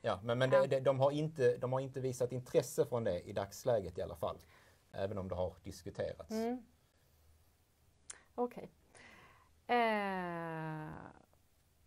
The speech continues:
Speaker 2: ska vi se.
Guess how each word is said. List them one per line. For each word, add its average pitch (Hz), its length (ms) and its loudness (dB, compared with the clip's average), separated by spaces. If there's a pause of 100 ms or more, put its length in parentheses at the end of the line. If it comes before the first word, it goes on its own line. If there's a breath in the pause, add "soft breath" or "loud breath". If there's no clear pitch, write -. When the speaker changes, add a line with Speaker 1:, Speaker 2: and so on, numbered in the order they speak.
(1300)
Speaker 2:
ska - 280 -20
vi 123 120 -16
se. - 580 -10